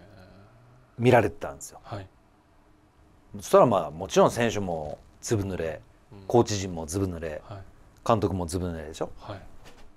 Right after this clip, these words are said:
Speaker 1: やっぱりその姿を見た時に、まあ、僕自身は、あ、やっぱりこう、指導者っていう人は、やっぱこう、選手と、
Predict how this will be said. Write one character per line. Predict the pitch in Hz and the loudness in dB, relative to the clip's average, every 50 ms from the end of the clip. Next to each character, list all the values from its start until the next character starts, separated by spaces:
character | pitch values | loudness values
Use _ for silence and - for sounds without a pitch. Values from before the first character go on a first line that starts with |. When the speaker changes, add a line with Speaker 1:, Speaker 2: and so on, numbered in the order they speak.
| - - - - - - - - _ _ - - _ _ _ - | -20 -20 -20 -20 -20 -20 -20 -20 _ _ -20 -20 _ _ _ -6
Speaker 1:
や | - | 0
っ | - | 2
ぱ | - - | 2 2
り | - | 4
そ | - 180 | 4 4
の | 214 233 233 226 | 6 6 6 4
姿 | 226 - - 233 226 220 214 208 202 | 4 2 4 6 6 6 6 6 4
を | 196 190 | 6 4
見 | 196 185 | 2 0
た | 196 170 | 0 0
時 | 180 175 - 170 160 | 0 -2 -2 -4 -4
に、 | 170 185 190 180 139 101 90 - - - _ 226 | -2 0 0 0 0 -2 -4 -8 -14 -20 _ -2
ま | 143 156 131 113 | 2 4 4 4
あ、 | 104 - - _ - _ - | 4 0 -4 _ -20 _ -10
僕 | 151 135 127 113 | -2 -2 0 2
自 | 123 120 123 110 - 104 | 0 -2 -2 -8 -8 -6
身 | 104 | -4
は、 | 113 135 156 170 170 - - _ _ - - - - - - - _ | 0 2 4 4 4 2 -2 _ _ -20 -20 -20 -20 -20 -20 -18 _
あ、 | - - 127 | -4 0 0
や | 107 | 0
っ | - | 2
ぱ | - - 123 | 2 0 2
り | 113 92 85 85 82 82 - _ | 2 0 -2 -6 -8 -10 -12 _
こ | - 80 73 76 73 69 67 69 71 - - - | -10 -8 -6 -6 -6 -6 -8 -8 -10 -10 -12 -16
う、 | - - _ _ _ _ _ _ _ - | -20 -20 _ _ _ _ _ _ _ -16
指 | - - - 104 113 | -14 -10 -2 2 2
導 | 110 110 104 - | 4 4 2 0
者 | - 95 85 | -2 -4 -6
っ | |
て | 76 - _ _ 92 90 | -6 -14 _ _ -8 -8
い | 90 92 98 98 | -6 -6 -6 -6
う | 92 | -8
人 | - - - 160 165 | -8 -4 -2 0 2
は、 | 214 - - - 78 | 2 4 4 2 0
や | 82 | 0
っ | - | -6
ぱ | - - | -10 -10
こ | - - 80 | -8 -8 -10
う、 | |
選 | - - 110 95 92 82 | -8 -6 -6 -6 -6 -8
手 | - - - | -10 -8 -4
と、 | - 151 131 87 - | 0 2 2 0 0